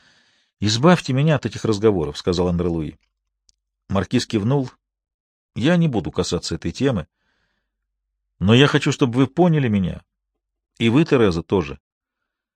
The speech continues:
Сударь, вы обвиняете меня в убийстве своего любимого друга. Признаю, что, возможно, я использовал недостойные средства. Но что же мне оставалось? Каждый день я убеждаюсь, что был прав.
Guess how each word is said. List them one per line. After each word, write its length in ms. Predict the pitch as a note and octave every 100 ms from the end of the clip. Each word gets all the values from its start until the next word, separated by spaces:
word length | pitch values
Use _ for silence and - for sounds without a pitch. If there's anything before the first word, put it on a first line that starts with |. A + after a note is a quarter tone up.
| _ _ _ _ _ _ _
Сударь, 400 | - - D#3 A2+
вы 140 | F#2+ C#3
обвиняете 540 | B2 C3+ D#3+ E3 D3
меня 200 | C3+ C#3+
в 60 | B2
убийстве 560 | B2 C3 F3 - D3+
своего 340 | D3+ A#2 A#2+ C#3
любимого 400 | C3+ C3+ C3 B2+
друга. 460 | A#2+ G#2+ D2 - - _ _ _ _ _ _ _ _ _ _ _ _ _ -
Признаю, 560 | - D#3 D3 D3 C#3+ C3
что, 200 | - G#2
возможно, 520 | A2+ F2+ B2+ F3+ D3
я 240 | B2 C3
использовал 600 | B2+ - D3 D#3 B2+ C3+
недостойные 680 | B2+ C3 C3 - A2+ F2+ E2+
средства. 500 | - E2 D2 - - - -
Но 100 | A#2+
что 220 | - F#3+
же 100 | C3+
мне 140 | C3 C3
оставалось? 640 | - D3 C3 B2+ - - _ _ _ _ _ _ _ _ _
Каждый 520 | D3 G3+ A3 F3 G#3+
день 440 | D#3+ D3 C#3+ A#2 F#2
я 140 | A#2+
убеждаюсь, 520 | B2+ B2+ G#2 E3+ F3+
что 180 | - A#2
был 180 | B2 D3
прав. 520 | - A2+ G2 - _